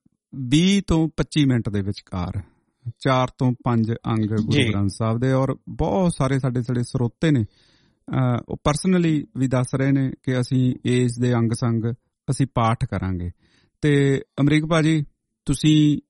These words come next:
Speaker 1: ਅਸੀਂ ਇਹ ਫਾਰਮੂਲਾ ਪਹਿਲਾਂ ਆਪਣੇ ਤੇ ਅਪਣਾਇਆ ਸੀ, ਯਾਦ ਹੈ ਤੁਹਾਨੂੰ? <laughs> ਆਪਣੀ, ਅਹ,
Speaker 2: ਹਾਂਜੀ,
Speaker 1: ਸੁੱਖ
Speaker 2: ਹਾਂਜੀ।
Speaker 1: ਅਵਸਥਾ ਤੇ।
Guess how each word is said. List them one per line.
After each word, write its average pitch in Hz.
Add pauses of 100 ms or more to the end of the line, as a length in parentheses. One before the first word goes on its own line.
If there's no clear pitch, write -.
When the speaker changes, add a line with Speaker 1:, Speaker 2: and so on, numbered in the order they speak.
(460)
Speaker 1:
ਅਸੀਂ 151
ਇਹ 147
ਫਾਰਮੂਲਾ 131
ਪਹਿਲਾਂ 135
ਆਪਣੇ 127
ਤੇ 131
ਅਪਣਾਇਆ 113
ਸੀ, 117
ਯਾਦ 113
ਹੈ 139
ਤੁਹਾਨੂੰ? 135 (160)
<laughs> -
ਆਪਣੀ, 143
ਅਹ, 143
Speaker 2:
ਹਾਂਜੀ, 156
Speaker 1:
ਸੁੱਖ 139
Speaker 2:
ਹਾਂਜੀ। 151
Speaker 1:
ਅਵਸਥਾ 131
ਤੇ। 156